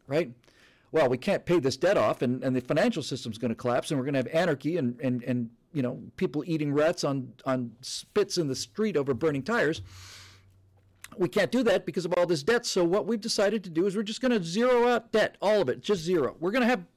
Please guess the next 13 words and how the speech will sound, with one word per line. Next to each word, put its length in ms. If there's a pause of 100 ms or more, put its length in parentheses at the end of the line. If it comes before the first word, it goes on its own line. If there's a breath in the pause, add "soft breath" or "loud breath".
we'll 120
still 200
have 200
new 120
debt, 320
but 120
we're 100
just 180
gonna 120
zero 320
it 60
out. 180 (1300 loud breath)
<coughs> 400